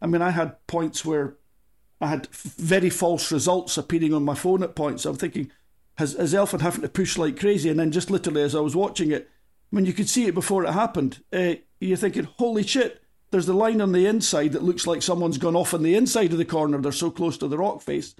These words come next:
And then there's Elfyn in completely the wrong place on the road, uh, for, for a snow line, obviously,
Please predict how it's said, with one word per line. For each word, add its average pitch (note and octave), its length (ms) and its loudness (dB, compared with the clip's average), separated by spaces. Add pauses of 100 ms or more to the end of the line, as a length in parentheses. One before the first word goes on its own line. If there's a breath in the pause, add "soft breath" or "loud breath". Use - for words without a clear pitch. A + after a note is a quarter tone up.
(340 soft breath)
And F3 100 0
then F3+ 120 2
there's E3+ 140 2
Elfyn F3+ 520 2 (400)
in F3+ 140 2
completely F#3 480 0
the F3 120 2
wrong F3+ 200 2
place F#3 320 0
on F3+ 100 2
the F#3 100 2
road, A#3 300 0 (800)
uh, D#3+ 280 0 (560)
for, - 240 -2
for E3+ 160 2
a E3 80 0
snow G3+ 200 2
line, D3+ 320 2
obviously, C3+ 540 -2